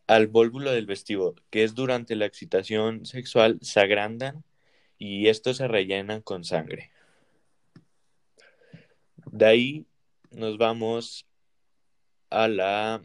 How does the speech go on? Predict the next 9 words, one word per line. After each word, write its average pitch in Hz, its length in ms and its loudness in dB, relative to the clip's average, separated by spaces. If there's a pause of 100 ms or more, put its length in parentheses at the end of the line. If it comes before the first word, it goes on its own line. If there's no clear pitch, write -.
(640)
a 110 100 0
los 113 200 0
labios 131 420 -2
mayores 123 580 -6
y 127 40 -6
a 117 40 -2
los 104 180 -8
labios 101 300 -4
menores. - 680 -12